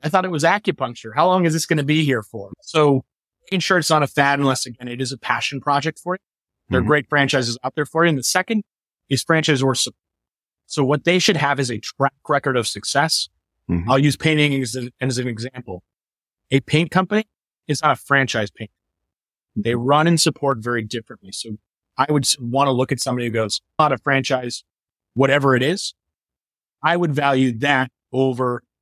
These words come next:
Speaker 1: "Hey, we've been doing this for fifty-five years. My dad's been doing his small business for fifty-five years, and I'm sure as heck saying he could not franchise because he doesn't have that experience, even though he
Speaker 2: Sure.
Speaker 1: runs a great business." So what
Speaker 2: Sure.
Speaker 1: worked for him probably won't work for you. I think
Speaker 2: Okay.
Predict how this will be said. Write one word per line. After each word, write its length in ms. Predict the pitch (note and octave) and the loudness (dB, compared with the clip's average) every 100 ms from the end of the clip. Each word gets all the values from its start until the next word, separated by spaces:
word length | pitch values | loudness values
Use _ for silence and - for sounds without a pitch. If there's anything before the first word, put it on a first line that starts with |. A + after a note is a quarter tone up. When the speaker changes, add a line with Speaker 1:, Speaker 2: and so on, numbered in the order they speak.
| _ | _
Speaker 1:
"Hey, 380 | D3 - G#2+ G#2+ _ | -20 -12 -12 -12 _
we've 160 | C#3+ D3+ | -2 2
been 120 | D3+ | 4
doing 200 | C#3+ C#3+ | 4 4
this 140 | C#3 - | 4 2
for 140 | B2 | -4
fifty-five 580 | C#3+ B2+ B2+ C3 A#2 G#2+ | -4 -4 -4 -2 -2 -2
years. 300 | A2+ G2 - | -8 -8 -10
My 60 | C#3 | -6
dad's 360 | C#3 E3 E3 C#3+ | 2 2 2 2
been 160 | E3+ | 2
doing 220 | D3+ E3 | 4 4
his 200 | D#3 E3+ | 4 2
small 220 | - D#3+ D#3 | 2 2 2
business 540 | E3 D3+ E3 - - | 0 0 -6 -8 -10
for 120 | C#3+ C#3+ | -6 -6
fifty-five 560 | D#3+ C#3+ C#3+ D3 C#3+ | -6 -6 -2 0 0
years, 380 | C3+ F3+ G#3 - _ _ _ _ - | 0 0 0 -6 _ _ _ _ -2
and 140 | C3 C#3 | 0 2
I'm 140 | C3 | 0
sure 260 | - G3 G#3 | -4 0 2
as 120 | D#3+ | 2
heck 220 | G3 G3 | 0 -2
saying 320 | - D3+ B2+ C#3 | -6 -10 -8 -4
he 100 | D#3 | 0
could 140 | D3+ | 2
not 220 | C#3+ C#3 - | 2 0 0
franchise 500 | D3 C#3 A#2 A2 G#2+ _ _ _ - | 0 0 -4 -4 -8 _ _ _ -12
because 200 | A#2+ C#3+ | -6 -4
he 80 | |
doesn't 240 | D3 C#3+ C#3 | 0 0 0
have 160 | C#3+ | -2
that 100 | B2+ | -2
experience, 640 | A#2 - - C#3+ C#3 C3+ - _ _ _ | -4 -8 -2 2 2 2 -4 _ _ _
even 160 | E3+ F3 | 2 4
though 120 | D#3 | 4
he 60 | C#3+ | 2
Speaker 2:
Sure. 80 | |
Speaker 1:
runs 260 | C3 C3 C3 | 2 -2 -4
a 40 | |
great 240 | A2+ A#2+ G#2 | -2 -2 -2
business." 480 | A2+ - - - - | -6 -6 -10 -14 -8
So 180 | - B2 | -4 -4
what 180 | A#2 C3 | -2 0
Speaker 2:
Sure. 80 | - | 2
Speaker 1:
worked 220 | D#3 - | 2 0
for 100 | C#3+ | 0
him 220 | C#3 D#3+ | 2 0
probably 240 | C#3+ C#3 B2+ | 0 0 -2
won't 160 | B2+ | -6
work 160 | A2+ A#2 - | -10 -12 -8
for 80 | A#2+ | 0
you. 200 | D#3+ - _ _ _ _ _ | 0 0 _ _ _ _ _
I 60 | D#3 | 2
think 180 | E3 | 2
Speaker 2:
Okay. 100 | C3 | 2